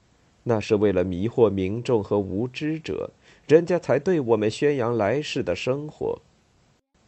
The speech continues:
可是谁又真心相信他呢？我们的墓园看守人，有哪个曾经看见过死人离开他的墓穴去神父家找他算账？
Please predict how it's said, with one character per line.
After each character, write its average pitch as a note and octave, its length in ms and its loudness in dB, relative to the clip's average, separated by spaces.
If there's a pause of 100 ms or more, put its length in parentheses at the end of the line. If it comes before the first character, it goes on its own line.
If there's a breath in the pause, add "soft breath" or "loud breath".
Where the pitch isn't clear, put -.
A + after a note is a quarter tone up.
(120)
可 - 160 -6
是 D#3+ 160 -6
谁 C#3 240 -2
又 E3 140 -4
真 D#3 280 -2
心 F3+ 280 -8
相 G2 340 -4
信 G2 300 -6
他 - 140 -8
呢？ - 140 -14 (1080 soft breath)
我 B2+ 160 6
们 A#2 140 4
的 B2+ 100 2
墓 C#3+ 220 -4
园 G2+ 200 0
看 C3 300 -2
守 B1+ 240 -2
人， B1+ 220 -4 (380 soft breath)
有 F3+ 200 4
哪 D3+ 240 2
个 F#3+ 160 0
曾 C#3 220 -4
经 C#3+ 160 -2
看 D3+ 280 -2
见 B2 140 0
过 A#2 140 2
死 A2 240 -2
人 A2 200 4
离 A#2+ 200 0
开 D#3 200 -2
他 D#3 140 -2
的 B2+ 140 0
墓 C#3 260 0
穴 G#2+ 320 0
去 - 160 -4
神 G#2 300 -2
父 A#2+ 180 -2
家 G#2+ 180 0
找 - 160 -4
他 - 140 -6
算 C#3 340 -2
账？ D3 280 -6